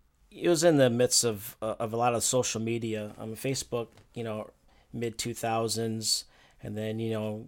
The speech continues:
came Twitter and, and Instagram and that stuff. And the idea came, uh, where basically,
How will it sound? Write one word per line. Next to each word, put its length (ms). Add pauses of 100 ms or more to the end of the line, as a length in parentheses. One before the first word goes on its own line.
(120)
came 240
Twitter 540
and, 280
and 160
Instagram 460
and 140
that 160
stuff. 340
And 100
the 120
idea 400
came, 440 (720)
uh, 420 (280)
where 440
basically, 960